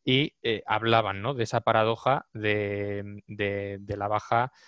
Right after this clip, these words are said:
eh, volatilidad. Entonces, en, en el estudio, que lo podéis consultar, eh, en, en, en Internet con este título, em,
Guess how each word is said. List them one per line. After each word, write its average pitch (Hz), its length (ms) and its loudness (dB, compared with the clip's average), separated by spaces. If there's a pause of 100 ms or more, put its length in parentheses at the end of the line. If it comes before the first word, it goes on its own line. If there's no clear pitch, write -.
(200)
eh, 101 400 -2
volatilidad. 98 800 -2 (320)
Entonces, 117 460 -2
en, 104 500 -10
en 101 160 -4
el 101 100 2
estudio, 151 540 0 (100)
que - 80 -6
lo 101 80 -6
podéis 104 240 -6
consultar, 107 720 0 (840)
eh, 104 360 -2
en, 104 280 -10
en, 107 320 -10
en 107 140 0
Internet 107 540 0
con 110 180 -4
este 113 260 0
título, 139 500 -2 (600)
em, 107 680 0